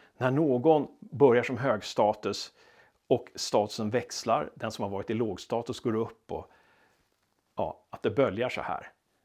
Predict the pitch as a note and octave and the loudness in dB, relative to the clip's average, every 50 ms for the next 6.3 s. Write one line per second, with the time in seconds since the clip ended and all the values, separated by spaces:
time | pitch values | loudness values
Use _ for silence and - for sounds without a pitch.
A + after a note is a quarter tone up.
0 | _ _ _ - C3 A2+ F#2+ - - - A2 D2 - - _ - C#2+ D#2 - - | _ _ _ -8 -6 -6 -6 -8 -8 -6 -6 -6 -8 -8 _ -10 -10 -10 -12 -16
1 | _ _ _ _ _ _ _ _ _ _ _ _ _ - A2 G2 F#2+ G2 D3+ C3+ | _ _ _ _ _ _ _ _ _ _ _ _ _ -16 -14 -14 -6 -4 -2 -2
2 | G#2 - F2+ G2+ - - - - - _ - A2+ F#2 - - - - - E2 C#2+ | -2 -4 -8 -12 -12 -12 -14 -14 -14 _ -8 -8 -8 -10 -12 -12 -10 -8 -8 -8
3 | D#2+ - - - - - - _ _ _ - - D#2+ - - - - - - - | -8 -10 -12 -12 -12 -14 -16 _ _ _ -8 -6 -6 -6 -8 -12 -14 -16 -16 -16
4 | - - - - - _ _ _ - - - - - - - - - - - - | -18 -20 -20 -20 -20 _ _ _ -12 -12 -12 -12 -14 -18 -18 -16 -12 -12 -10 -10
5 | - - - - - _ _ _ _ _ _ _ - G3 F#3+ - - - F#3+ F3+ | -12 -12 -16 -20 -20 _ _ _ _ _ _ _ 2 2 2 0 2 2 2 4
6 | C#3 - C4 - - - | 4 4 2 2 0 -4